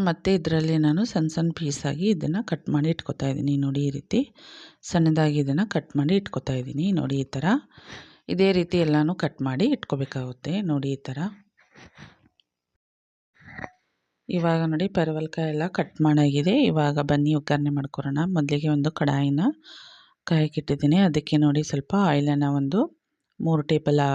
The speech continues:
ಸ್ಪೂನ್ ಆಗುವಷ್ಟು ಇಲ್ಲಿ ಸೇರಿಸ್ಕೊತಾ ಇದ್ದೀನಿ. ಆಯಿಲನ್ನು ಸ್ವಲ್ಪ ಜಾಸ್ತಿ ಇದ್ರೆ ಚೆನ್ನಾಗಿರುತ್ತೆ ನೋಡಿ.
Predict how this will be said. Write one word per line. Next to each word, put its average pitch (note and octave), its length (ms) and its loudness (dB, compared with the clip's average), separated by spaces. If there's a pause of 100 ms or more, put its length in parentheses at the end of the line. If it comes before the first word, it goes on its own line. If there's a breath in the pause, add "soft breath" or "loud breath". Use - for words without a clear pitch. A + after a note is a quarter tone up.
(320)
ಸ್ಪೂನ್ - 320 -6
ಆಗುವಷ್ಟು C#3+ 400 -4
ಇಲ್ಲಿ C#3 180 -4
ಸೇರಿಸ್ಕೊತಾ - 540 -4
ಇದ್ದೀನಿ. C#3 300 0 (1300 soft breath)
ಆಯಿಲನ್ನು F3+ 420 2
ಸ್ವಲ್ಪ F3 280 -2 (580)
ಜಾಸ್ತಿ D#3+ 480 -2
ಇದ್ರೆ E3 280 -2
ಚೆನ್ನಾಗಿರುತ್ತೆ C#3+ 680 2
ನೋಡಿ. C3+ 300 0